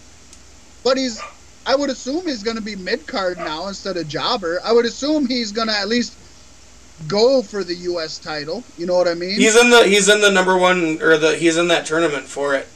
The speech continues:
Speaker 1: He's
Speaker 2: So
Speaker 1: in the tournament, yeah. Everybody's in the tournament.
Speaker 2: It's
Speaker 1: But
Speaker 2: gonna
Speaker 1: yeah,
Speaker 2: come down
Speaker 1: but
Speaker 2: to
Speaker 1: yeah,
Speaker 2: him and
Speaker 1: U S
Speaker 2: Bobby Roode, and I, I think Jinder's gonna take it because he just had the W W E title, and still Bobby Roode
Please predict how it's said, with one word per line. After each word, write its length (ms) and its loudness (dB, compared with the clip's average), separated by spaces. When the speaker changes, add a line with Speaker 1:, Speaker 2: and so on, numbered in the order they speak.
Speaker 1:
He's 200 0
Speaker 2:
So 300 8
Speaker 1:
in 80 8
the 100 2
tournament, 580 -6
yeah. 320 -6
Everybody's 540 -2
in 100 -8
the 60 -12
tournament. 420 -10
Speaker 2:
It's 200 6
Speaker 1:
But 60 4
Speaker 2:
gonna 100 8
Speaker 1:
yeah, 140 6
Speaker 2:
come 80 6
down 200 10
Speaker 1:
but 60 12
Speaker 2:
to 60 8
Speaker 1:
yeah, 80 10
Speaker 2:
him 80 6
and 120 6
Speaker 1:
U 60 6
S 140 10
Speaker 2:
Bobby 140 4
Roode, 380 6
and 160 2
I, 280 4
I 40 6
think 240 0
Jinder's 340 0
gonna 240 -2
take 240 0
it 200 -8
because 280 -6
he 120 -6
just 200 -2
had 160 -2
the 60 -12
W 320 -4
W 220 -6
E 120 -6
title, 500 -2
and 520 -4
still 420 2
Bobby 360 2
Roode 460 -4